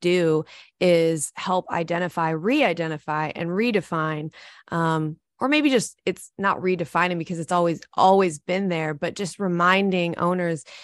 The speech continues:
this is why you're here, and this is what you need to do, and this is what you're shaped to do. These are your strengths. These are the tasks you should be doing every day. This is what you wake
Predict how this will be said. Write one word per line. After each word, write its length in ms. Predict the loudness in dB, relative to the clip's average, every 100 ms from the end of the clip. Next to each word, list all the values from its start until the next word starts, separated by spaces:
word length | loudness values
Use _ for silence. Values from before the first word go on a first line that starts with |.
| -10
this 140 | -6 -4
is 120 | 0
why 140 | 4
you're 200 | 4 2
here, 480 | -2 0 0 0 -2 -8 -12
and 160 | -2 0
this 160 | 0 -2
is 120 | -2
what 160 | -2
you 120 | -2 -2
need 160 | -2
to 80 | -4
do, 260 | -2 0 0
and 100 | -2
this 120 | -6
is 100 | -6
what 140 | -4
you're 100 | -4
shaped 280 | -4 -4 -4
to 60 | -2
do. 120 | 0
These 220 | 0 0
are 60 | -2
your 100 | -2
strengths. 680 | -4 -2 0 0 -4 -14 -18 -20 -16 -4
These 160 | 0 2
are 80 |
the 160 | 2 0
tasks 720 | -2 -2 2 2 2 -6 -6
you 100 | -4
should 160 | -2 0
be 100 | 0
doing 280 | 2 2 2
every 160 | 0
day. 180 | 2 2
This 160 | 0 -6
is 160 | -4
what 260 | 0 0 0
you 160 | -4
wake 280 | -2 -4 -4